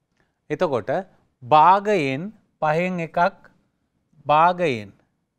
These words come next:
පහෙන් එකක් අඩු වුණා. භාගයෙන් අඩු වුණා පහෙන් එකක්. භාගයෙන් පහෙන් එකක් අඩු වුණා.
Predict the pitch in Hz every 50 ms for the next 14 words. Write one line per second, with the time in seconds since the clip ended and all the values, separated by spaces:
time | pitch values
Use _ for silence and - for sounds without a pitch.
0 | _ _ _ _ _ _ _ _ _ _ _ _ _ _ _ 139 135 135 147 143
1 | 143 139 123 113 - 139 156 185 - - _ _ _ _ _ _ _ _ _ _
2 | _ _ _ _ _ _ _ _ _ _ _ _ _ _ _ _ _ - 147 139
3 | 123 117 107 98 95 95 - _ _ _ _ _ _ _ _ _ _ - 131 131
4 | 127 123 120 117 110 104 107 139 156 - - 127 113 113 117 110 107 101 101 123
5 | 160 170 - _ _ _ _ _ _ _ _ 117 104 101 113 117 131 131 113 -
6 | - - - _ _ _ _ _ _ _ _ _ _ _ _ _ _ _ _ _
7 | _ _ _ _ _ _ _ _ _ _ _ _ _ _ _ _ _ _ _ _
8 | _ _ _ _ _ _ _ _ _ _ 120 123 123 123 120 117 113 113 113 120
9 | 160 160 - 135 120 113 120 120 120 117 110 104 - 135 143 - _ - 123 107
10 | 101 104 101 98 95 92 -